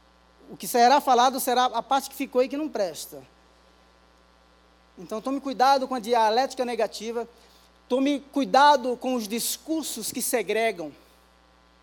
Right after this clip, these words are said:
O que eu tenho visto são discursos que segregam, discursos que marginalizam.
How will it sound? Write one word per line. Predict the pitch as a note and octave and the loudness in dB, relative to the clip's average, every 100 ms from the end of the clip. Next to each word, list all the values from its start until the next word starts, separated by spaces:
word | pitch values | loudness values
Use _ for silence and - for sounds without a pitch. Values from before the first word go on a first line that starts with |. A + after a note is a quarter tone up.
| _ _ _ _ _ _ _ _ _ _ | _ _ _ _ _ _ _ _ _ _
O | G3+ | -10
que | F#3+ | 0
eu | G#3+ | 2
tenho | D4 D#4 | 2 0
visto | G#3 C#4 D#4 - D4+ | -2 -2 -2 -4 -6
são | - C4+ | -4 -4
discursos | A3+ A3 - - E4 E4 C#4 C4 - | -2 -4 -6 -4 -4 -4 -8 -8 -8
que | B3+ | -6
segregam, | - A#3 F#3+ A3+ A3+ F#3+ F3 | -2 -2 0 0 0 -2 -8
discursos | G#3+ - - D#4 B3+ C#4 - | -8 -8 -6 -6 -6 -8 -6
que | C4+ | -4
marginalizam. | A3+ C4 A#3+ A#3 A#3+ G#3 A#3 F3 E3 | -2 -4 -4 -4 -4 -4 -6 -10 -14